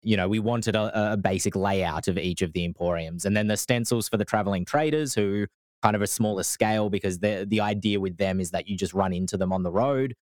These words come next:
There was still, you know, a basic template of, like, well, we still want a couple of magic items unique to them. We still want some quest hooks that they can give the party to go out. So there was guidelines, I suppose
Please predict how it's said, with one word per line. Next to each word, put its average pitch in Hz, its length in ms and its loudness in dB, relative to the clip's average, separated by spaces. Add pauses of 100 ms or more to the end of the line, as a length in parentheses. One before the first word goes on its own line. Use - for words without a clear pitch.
(240)
There 131 180 4
was 127 120 -2
still, 110 500 2
you 101 80 2
know, 92 180 2
a 101 80 0
basic 98 480 0
template 95 480 -2
of, 92 80 -4
like, 87 220 -2
well, 98 120 2
we 101 80 0
still 156 240 -2
want 147 320 -2
a - 120 -14
couple 127 260 0
of 127 60 0
magic 127 320 0
items 131 600 0
unique 120 380 0
to 117 100 -4
them. 117 360 0 (420)
We 107 140 2
still 131 280 2
want 123 200 -2
some 101 160 0
quest - 400 -2
hooks - 300 0
that - 120 0
they 107 140 2
can 104 160 -2
give 101 480 -4
the 104 80 -4
party 101 300 0
to 98 100 -4
go 95 180 0
out. 104 260 -2
So 127 140 2
there 147 140 2
was 139 200 -2 (240)
guidelines, 110 560 2
I 101 80 0
suppose 90 580 -2